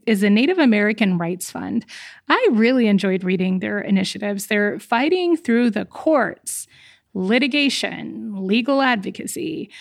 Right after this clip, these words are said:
If there are any lawyers listening, you might be into this one. Check them out, Native American Rights Fund. Actually, let's talk about two more organizations.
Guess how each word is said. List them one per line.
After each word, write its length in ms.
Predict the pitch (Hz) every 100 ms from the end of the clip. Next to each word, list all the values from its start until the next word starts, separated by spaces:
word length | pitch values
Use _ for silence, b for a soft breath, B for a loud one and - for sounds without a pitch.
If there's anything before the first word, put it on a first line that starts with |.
| B B B _
If 120 | 214 208
there 100 | 208
are 40 |
any 280 | 202 226 247
lawyers 580 | 202 214 254 262 262 -
listening, 480 | - 233 - 240 233
you 140 | 208 214
might 240 | 269 247
be 180 | 240 220
into 300 | 214 214 208
this 200 | 175 -
one. 200 | - 226
Check 260 | - 202
them 140 | - 208
out, 180 | 196 -
Native 420 | 247 202 202 220 -
American 680 | 202 196 196 196 208 202 -
Rights 340 | 208 185 - -
Fund. 400 | - - 233 - -
Actually, 460 | 403 403 392 392 339
let's 280 | 269 -
talk 180 | - 285
about 280 | 262 214 -
two 160 | - 202
more 360 | 190 185 185 -
organizations. 1080 | 185 180 170 185 - - - - 220 -